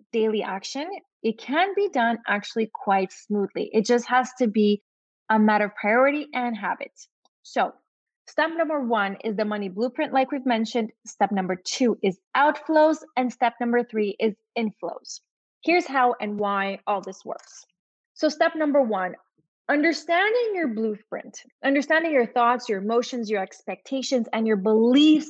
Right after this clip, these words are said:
about money are really what's running the show, like we've said quite a bit here in this podcast.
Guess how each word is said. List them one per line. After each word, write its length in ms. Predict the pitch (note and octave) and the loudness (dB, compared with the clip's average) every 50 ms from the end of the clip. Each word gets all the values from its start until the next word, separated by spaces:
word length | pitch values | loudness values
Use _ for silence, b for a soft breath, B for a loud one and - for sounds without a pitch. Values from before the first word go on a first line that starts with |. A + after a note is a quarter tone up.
| - - | -10 -2
about 340 | - A3+ F#3+ G#3+ G3+ F#3 F#3 | -2 0 2 2 2 2 0
money 400 | G3+ G3+ G#3 A3 A#3 B3+ C#4 C4+ - | -2 -2 0 0 0 0 0 -2 -2
are 160 | - A3+ A3+ A3 | -2 -2 -2 -2
really 360 | G#3 A3 C4 C#4 C#4+ C#4+ D4+ | -2 -2 0 0 0 -2 -4
what's 260 | C#4+ D4+ D4 - - | -8 -8 -10 -8 -4
running 240 | - A3 G#3+ A3 G#3+ | -4 -4 -4 -4 -6
the 80 | G#3 G#3+ | -6 -6
show, 460 | G#3 - - A#3 G3+ G3 G3 F#3+ - _ _ _ _ - | -6 -6 -2 0 2 2 2 0 -4 _ _ _ _ -2
like 160 | C#4+ D4 D4 | -2 0 4
we've 140 | E4+ E4+ D#4 | 4 2 2
said 340 | - - - D#4+ D#4 D4 - | 2 0 0 0 0 0 -2
quite 240 | - - C#4 C4+ C4 | -2 0 2 2 2
a 60 | B3 | 2
bit 240 | G#3+ - G#3 - - | 2 2 0 0 0
here 180 | - A3+ G3+ | -4 -4 -4
in 60 | G3 G3 | -4 -4
this 160 | G3 G3 - | -6 -8 -6
podcast. 460 | - - - - - - - - - | -4 -4 -4 -4 -6 -14 -14 -16 -18